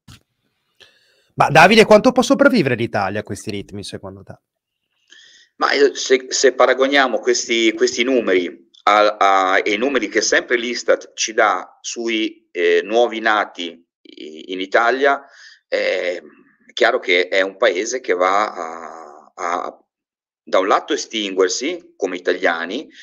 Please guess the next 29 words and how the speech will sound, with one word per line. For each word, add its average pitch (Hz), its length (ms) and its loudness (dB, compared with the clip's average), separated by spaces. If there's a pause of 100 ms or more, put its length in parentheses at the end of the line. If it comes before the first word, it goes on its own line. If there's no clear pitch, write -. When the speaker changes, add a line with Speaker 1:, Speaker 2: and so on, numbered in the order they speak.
(180)
Speaker 2:
perché 90 520 -2
ogni 98 240 0
anno 104 300 0
c'è 87 480 0
un 95 140 -10
crollo 101 340 2
di 90 100 -8
natalità 90 1000 -4
molto, 90 200 -8
molto 85 220 -8
forte, - 720 -2 (1040)
e - 80 -16
quindi 110 240 -10
ci - 80 -4
sono 135 200 0
anche 110 200 -4
delle 101 240 0
proiezioni 104 640 -2
che 98 160 -2 (160)
io 104 160 -2
ho 95 180 0
visto 101 320 -8
nei 90 100 -8
giorni 92 200 -4
scorsi 117 720 -2
che - 140 -6
fa-, - 200 -14
che - 120 -14
vengono 87 460 -6